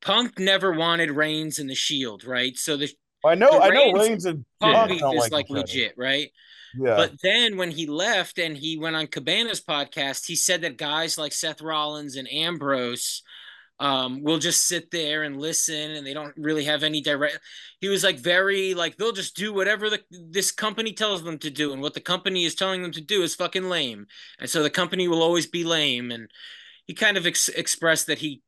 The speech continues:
Speaker 1: toes the company line. Um, and then I remember even, like, three years ago, Punk shitting on, um,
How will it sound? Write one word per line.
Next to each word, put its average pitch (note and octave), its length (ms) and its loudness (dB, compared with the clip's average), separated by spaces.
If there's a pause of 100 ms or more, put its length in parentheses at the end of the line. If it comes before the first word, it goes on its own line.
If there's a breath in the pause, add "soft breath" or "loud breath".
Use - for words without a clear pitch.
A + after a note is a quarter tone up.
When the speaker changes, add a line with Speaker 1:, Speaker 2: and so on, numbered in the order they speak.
Speaker 1:
toes D3+ 320 0
the D3+ 80 -2
company C#3 460 -4
line. C#3 480 -4 (560 soft breath)
Um, C#3 420 2
and D3+ 140 0
then D#3+ 120 2
I D#3 100 2
remember F3+ 520 -2
even, A3+ 320 -4
like, F#3+ 200 -4
three F#3 240 -6
years D#3+ 360 2
ago, B2+ 480 -4 (280)
Punk D3 400 -8 (800 soft breath)
shitting D3 840 2
on, C3 440 -2
um, B2 720 -6